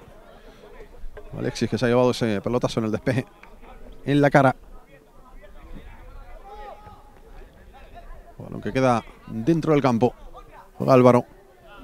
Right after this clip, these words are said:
Tiene que girar Álvaro de frente para Pablo de nuevo. Este con Jorge. Intenta morder el San Lorenzo. Sale bien el Santiago del Teide ahora. Balón para Joaquín.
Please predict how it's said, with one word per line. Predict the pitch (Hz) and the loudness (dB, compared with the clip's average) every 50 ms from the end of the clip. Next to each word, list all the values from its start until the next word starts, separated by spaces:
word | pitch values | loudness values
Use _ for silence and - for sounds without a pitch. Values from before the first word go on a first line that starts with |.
| - - 285 330 - 302 | -16 -16 -16 -16 -14 -12
Tiene | 254 - 175 190 | -10 -8 -8 -8
que | - - | -8 -4
girar | - - 110 117 120 | 0 2 2 4 4
Álvaro | 123 123 113 117 113 104 110 | 4 2 2 2 2 2 2
de | 104 107 107 101 92 | 2 0 0 0 -2
frente | - - 147 143 123 120 | -2 0 0 0 2 2
para | 110 120 117 | 2 2 2
Pablo | 120 151 147 131 131 127 | 4 6 6 6 6 4
de | 127 | 4
nuevo. | 127 127 123 120 120 123 - - | 4 6 6 8 6 6 4 0
Este | 110 107 107 110 - - 123 117 110 104 | -4 -2 -2 0 4 4 4 4 4 4
con | - 123 117 113 | 4 2 2 4
Jorge. | - 147 143 127 131 | 4 4 4 4 4
Intenta | 120 110 127 127 127 | 2 2 2 0 2
morder | 123 123 127 139 131 | 2 2 4 4 4
el | 123 | 4
San | 113 - 123 117 | 4 2 4 4
Lorenzo. | 123 143 143 117 123 113 | 4 4 2 2 0 2
Sale | - 131 123 | 4 6 6
bien | 131 139 139 | 8 6 6
el | 127 | 4
Santiago | 127 123 123 147 135 | 4 4 4 6 6
del | 135 127 | 6 8
Teide | 147 147 143 | 8 8 10
ahora. | 135 127 131 123 123 120 - - - - - - - - - - | 10 10 10 8 6 4 2 -4 -16 -18 -20 -20 -20 -20 -16 -10
Balón | - - 123 135 | -6 -4 -2 0
para | 151 151 - | 0 0 2
Joaquín. | 135 123 113 135 135 127 120 | 2 2 2 2 2 0 0